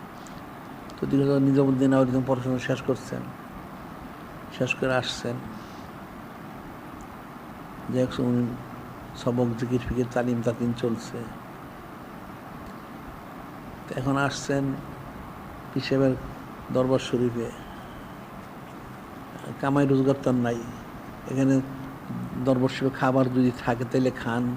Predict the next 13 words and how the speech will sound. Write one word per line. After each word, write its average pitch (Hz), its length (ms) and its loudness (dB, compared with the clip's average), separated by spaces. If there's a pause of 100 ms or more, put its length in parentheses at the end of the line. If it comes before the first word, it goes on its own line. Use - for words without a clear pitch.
নাইলে 120 280 4
না 113 180 4 (100)
খাওয়া। 98 240 0 (3000)
এখন 120 120 0
আয় 131 160 6
রোজগারের 131 440 6
কোনো 123 160 4
ব্যবস্থা 120 440 4
নাই। 113 220 2 (3500)
এখন 127 240 0
টাকা 127 240 2
পয়সাও 123 340 4
নাই, 120 300 2